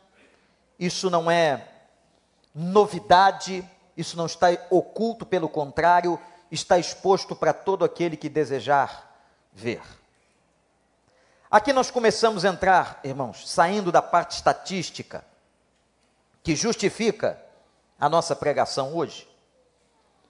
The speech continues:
entrar nos fatores psicológicos. E eu quero começar dizendo algo importante.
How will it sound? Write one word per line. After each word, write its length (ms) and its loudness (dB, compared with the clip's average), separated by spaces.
entrar 360 4
nos 160 -2
fatores 500 2
psicológicos. 1120 -2
E 60 2
eu 80 8
quero 200 6
começar 420 4
dizendo 560 -2
algo 340 4
importante. 960 -2